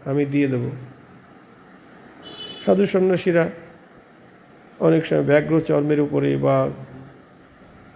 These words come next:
<laughs> হরিণের চামড়ার উপরে বসে সাধনা করে। বলছে, "না, ওই চামড়া টামড়া কিছু চাই না, তবে আমার ভিক্ষা হলো,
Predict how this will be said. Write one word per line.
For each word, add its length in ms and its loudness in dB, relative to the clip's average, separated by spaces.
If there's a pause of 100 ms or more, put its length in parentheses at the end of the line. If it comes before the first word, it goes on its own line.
(540)
<laughs> 80 2 (680)
হরিণের 320 2
চামড়ার 360 2
উপরে 260 0
বসে 340 -2
সাধনা 440 -2
করে। 260 -8 (3000)
বলছে, 320 2
"না, 340 4
ওই 220 2
চামড়া 380 0
টামড়া 340 -2
কিছু 340 -10
চাই 320 -2
না, 140 -2 (300)
তবে 340 2 (1800)
আমার 280 4
ভিক্ষা 440 0
হলো, 540 4